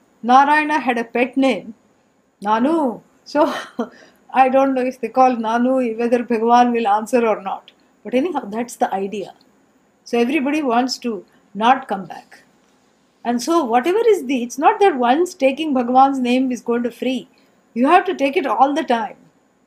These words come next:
And that has to be the strongest desire. So if Vedanta is the strongest desire, the next life has to be a human life, because only in a human life you have to study Vedanta,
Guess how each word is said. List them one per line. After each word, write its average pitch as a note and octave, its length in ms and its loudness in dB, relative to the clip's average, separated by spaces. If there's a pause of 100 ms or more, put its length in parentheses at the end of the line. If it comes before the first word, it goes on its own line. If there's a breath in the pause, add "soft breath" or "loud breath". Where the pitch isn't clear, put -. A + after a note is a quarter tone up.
(920)
And A#3+ 160 0
that C#4 160 6
has F#4+ 160 0
to F4 100 -2
be F#4 80 4
the C#4+ 120 -4
strongest D#4 680 2
desire. G#3+ 440 -4
So - 160 -6
if A#3 140 0
Vedanta E4 600 2
is E4+ 160 2
the C4+ 100 0
strongest E4 640 2
desire, A#3+ 520 0 (300 soft breath)
the A3 80 -8
next B3+ 320 -4
life C#4+ 300 0
has F4 260 2
to F#4+ 140 0
be F4 160 6
a D#4 80 0
human C#4 340 -4
life, B3 280 2
because B3 300 -2
only C#4+ 380 -2
in C4+ 100 -2
a C4 60 -2
human B3+ 340 -2
life A#3+ 260 -2
you A#3+ 80 -4
have A#3 140 -6
to B3 60 -10
study A3+ 300 -4
Vedanta, G3 520 -6